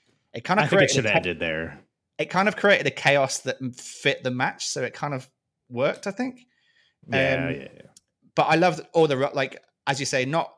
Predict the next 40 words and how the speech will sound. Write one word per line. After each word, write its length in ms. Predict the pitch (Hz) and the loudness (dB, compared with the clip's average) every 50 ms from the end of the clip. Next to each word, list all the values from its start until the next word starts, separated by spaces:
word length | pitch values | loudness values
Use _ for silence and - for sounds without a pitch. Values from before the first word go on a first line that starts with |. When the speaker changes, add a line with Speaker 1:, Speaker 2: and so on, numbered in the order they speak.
| _ - | _ -8
Speaker 1:
not 200 | 156 170 - 143 | -6 -4 -2 -2
everyone 280 | 143 151 151 143 139 131 | -2 -2 -2 -2 0 0
likes 280 | 127 127 131 - - | 0 -2 -2 -4 -6
the 120 | - 131 117 | -6 -6 -4
run-ins 800 | 120 123 123 120 120 120 120 120 123 120 123 120 - - - - | -2 -2 -2 -2 -2 -2 -2 -4 -4 -6 -6 -6 -8 -8 -8 -8
and 140 | 120 117 113 | -10 -8 -6
the 100 | 101 110 | -4 -4
a-, 140 | 120 - - _ | -4 -6 -8 _
the 140 | - - - | -10 -8 -8
attitude 400 | 131 117 120 - - 127 113 - | -8 -8 -8 -8 -6 -6 -6 -6
style 680 | - - _ - 120 117 120 117 117 113 117 117 117 - _ _ _ _ - | -10 -12 _ -6 -4 -2 -2 -2 -2 -4 -6 -6 -8 -12 _ _ _ _ -18
storytelling 680 | - - 123 120 120 113 - 127 117 117 117 117 117 | -8 -4 -2 -2 -2 -2 -2 -2 -2 -2 -2 -4 -4
of 240 | 107 104 107 - - _ _ _ _ _ - | -6 -8 -10 -14 -18 _ _ _ _ _ -16
three 240 | - - 131 127 117 | -8 -4 -2 -2 -2
or 20 | |
four 160 | - - 120 | -2 -2 -4
people 260 | 113 127 117 - 120 | -4 -4 -4 -4 -6
coming 280 | - - 120 120 123 113 | -4 -2 -2 -2 -2 -4
in, 260 | 113 113 113 113 110 | -6 -6 -6 -8 -6
but 240 | 110 117 113 - - - _ _ _ _ _ - - - _ _ _ _ _ _ _ _ _ _ | -4 -4 -4 -4 -6 -10 _ _ _ _ _ -20 -20 -20 _ _ _ _ _ _ _ _ _ _
when 180 | - 156 190 226 | -4 -2 -2 -2
it's, 320 | 208 - - - - - _ _ _ _ _ _ _ _ _ _ _ _ _ _ _ _ _ - | -2 -4 -4 -6 -8 -12 _ _ _ _ _ _ _ _ _ _ _ _ _ _ _ _ _ -6
if 140 | 170 170 277 | -4 -2 0
it 60 | 233 | 2
was 120 | 220 170 - | 0 2 2
every 240 | - 147 123 120 117 | 2 0 2 2 0
match 460 | 113 113 135 165 - - - - - | -2 -2 -2 -4 -4 -6 -8 -8 -4
like 280 | 120 113 107 - - - | -4 -4 -4 -4 -6 -6
Nitro 360 | 123 120 131 - - 143 143 | -4 -4 -4 -4 -4 -4 -4
became, 520 | 147 160 151 - 160 160 170 175 170 - - | -4 -4 -4 -2 -2 -2 -2 -4 -6 -8 -6
yeah, 280 | 120 127 123 113 101 87 | -4 -2 -2 -2 -2 -2
I 80 | 104 110 | -4 -4
get 160 | 113 110 101 | -4 -4 -4
it. 140 | - - - _ | -6 -10 -12 _
Like, 320 | 110 104 104 - - - _ _ _ | -10 -10 -10 -10 -14 -20 _ _ _
it's, 240 | - 107 - - - _ | -14 -12 -12 -14 -12 _
it's 100 | 120 - | -12 -12
too 180 | - - 123 113 | -8 -8 -6 -6
much. 340 | 107 110 110 - - - - | -6 -8 -8 -10 -12 -14 -8
But 260 | - 113 101 - - | -4 -4 -4 -4 -6